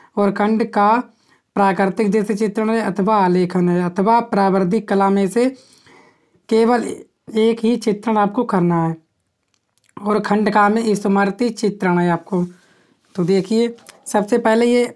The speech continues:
पार्ट ए है, जो खंड का है, वो आपको जो है अनिवार्य है, ये आपको करना ही करना है। जो आपको बोला जाता है प्राकृतिक दृश्य चित्रण, ये आपका कंपलसरी है।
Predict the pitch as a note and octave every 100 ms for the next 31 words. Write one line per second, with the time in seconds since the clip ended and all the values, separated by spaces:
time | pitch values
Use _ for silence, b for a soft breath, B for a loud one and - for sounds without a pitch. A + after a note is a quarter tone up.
0 | - G#3 A3 A3+ G#3+ G3+ G3 G3 G3+ A3
1 | G#3+ G#3+ G3+ F#3+ F3+ G#3+ G3+ G3+ A#3 G#3
2 | G3+ G#3+ G#3 F#3+ F3 F3 E3+ E3+ F3+ G3
3 | G#3+ G#3 A3 A3+ G3+ F#3+ G3+ G#3 C4+ C4+
4 | B B B B A3+ G3 F3+ E3 D#3+ E3+
5 | E3 G#3+ G3+ G#3 G#3 G#3 G#3+ G#3 G3 A3+
6 | A3 G3+ F#3+ G3+ F#3+ F#3 A#3+ F3+ G3 G3+
7 | A#3+ G#3+ G3 G3+ F3 F3+ G#3+ G#3 A3+ A3
8 | G3 F3+ G#3 F#3 F3 E3+ D#3+